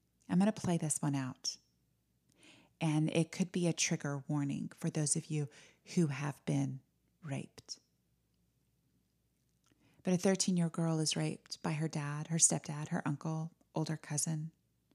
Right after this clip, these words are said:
family friend, and she gets pregnant. No matter how much she screams, she cries, she hurts emotionally or she hurts physically, her precious life, that's only thirteen years old,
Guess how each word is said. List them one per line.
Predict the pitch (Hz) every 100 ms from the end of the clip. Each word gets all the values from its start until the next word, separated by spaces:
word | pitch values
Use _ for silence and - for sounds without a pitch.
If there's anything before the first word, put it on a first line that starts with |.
| _ _ _ _ -
family | 175 160 151
friend, | - 151 151 160 - - _ _ _ _ _ _ _ _ _ _
and | 180 170
she | 170
gets | 170 -
pregnant. | - - - - _ _ _ _ _ _ _ _ _ - -
No | 208
matter | 202 190
how | 190
much | 202 -
she | 185
screams, | - - 165 156 -
she | -
cries, | - 170 165 - - -
she | -
hurts | 180 185 180
emotionally | 196 208 233 269 262
or | - 175
she | -
hurts | 160 160 -
physically, | - 220 220 202 196 190 - - - _ _ _ _ _ _ _ _ _ _
her | - 208
precious | 226 233 262 - 226
life, | 175 151 - _ _ _ _ _
that's | 202 190
only | - 180 160 - -
thirteen | 208 220 - - 262 247 233
years | 208 208 220 202 -
old, | 208 143 -